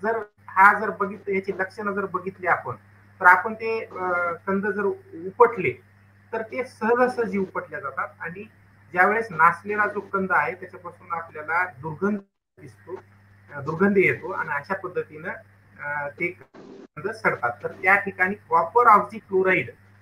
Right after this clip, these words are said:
अडीच ग्रॅम प्रति लिटर पाण्यामध्ये जर तुम्ही drenching जर केली तर निश्चितच आपल्याला या कंद सडीपासून आपल्याला उपाय, अ, बंदोबस्त करता येईल. पण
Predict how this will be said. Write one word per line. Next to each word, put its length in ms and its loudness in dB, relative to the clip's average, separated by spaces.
अडीच 440 2
ग्रॅम 220 4
प्रति 440 -6
लिटर 240 -2
पाण्यामध्ये 600 0
जर 120 -2
तुम्ही 260 -10
drenching 460 -4
जर 60 -2
केली 420 -4
तर 80 -6
निश्चितच 520 -8
आपल्याला 720 0
या 180 2
कंद 640 -8
सडीपासून 640 0
आपल्याला 400 -10
उपाय, 440 -6
अ, 240 -6
बंदोबस्त 500 -6
करता 240 -4
येईल. 140 -2
पण 140 4